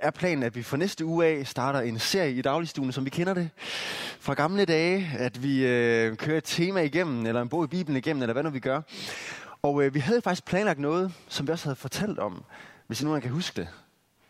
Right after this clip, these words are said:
Det er ikke nogen af jer, der kan, vel? Nej. Jo? Nogen kan huske det, men man tør ikke helt sige det, for det er lidt pinligt måske. Det er nemlig Gud og kærlighed, vi skal se på. Nemlig om, øh, det at være single, og det at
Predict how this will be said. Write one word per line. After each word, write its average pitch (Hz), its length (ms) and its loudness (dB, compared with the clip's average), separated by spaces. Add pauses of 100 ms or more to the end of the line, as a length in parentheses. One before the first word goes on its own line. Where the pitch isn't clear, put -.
(280)
Det 131 60 0
er 127 40 2
ikke 123 100 -2
nogen 120 100 -2
af 110 40 0
jer, 107 60 -2
der 110 120 -2
kan, 104 80 -2
vel? 104 180 -2 (340)
Nej. 120 200 -4 (140)
Jo? 202 220 0 (540)
Nogen 170 120 -2
kan 165 100 -2
huske 180 140 -4
det, 139 80 -2
men 123 80 -2
man 120 80 -2
tør 147 100 0
ikke 147 100 -2
helt 147 100 -2
sige 151 120 -2
det, 143 80 0
for 127 40 -8
det 127 60 -2
er 139 40 -2
lidt 127 60 -18
pinligt 147 240 -4
måske. 113 260 -6 (520)
Det 151 80 4
er 156 40 6
nemlig 170 520 6
Gud 240 360 4 (340)
og 135 100 0
kærlighed, 139 580 2
vi 113 60 -6
skal - 160 -4
se 131 140 0
på. 120 180 -4
Nemlig 143 540 2
om, 110 240 2
øh, 104 240 2
det 98 120 -2
at 113 80 -2
være 90 100 -6
single, 190 540 0
og 135 160 -2
det 113 200 -2 (320)
at 104 80 -4